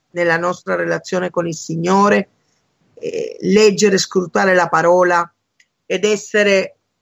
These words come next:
eh, in umiltà assolutamente arresi alla volontà di Dio.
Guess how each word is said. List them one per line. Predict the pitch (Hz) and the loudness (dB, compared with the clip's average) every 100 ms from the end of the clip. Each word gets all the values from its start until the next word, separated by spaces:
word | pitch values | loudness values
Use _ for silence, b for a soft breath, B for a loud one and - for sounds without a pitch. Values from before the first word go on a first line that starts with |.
| _ _ _ - | _ _ _ -16
eh, | 175 170 165 165 156 131 - - _ _ _ - | -8 -6 -4 -4 -4 -6 -10 -14 _ _ _ -4
in | 208 | 0
umiltà | 220 214 202 190 180 - 240 269 269 _ _ _ _ - | 2 4 4 2 0 -2 2 2 -2 _ _ _ _ -8
assolutamente | 180 - 202 196 185 180 196 208 208 - 196 | -6 -4 -2 0 0 -2 -2 -4 -6 -2 -2
arresi | - 185 170 190 233 214 160 156 151 - _ _ _ - | 0 -2 -2 0 0 0 -2 -6 -10 -12 _ _ _ -4
alla | 190 185 | 0 2
volontà | 180 180 175 170 196 202 - _ _ _ | 2 -2 -2 -2 -2 -2 -8 _ _ _
di | 175 175 | -12 -10
Dio. | 156 151 143 131 | -8 -8 -8 -10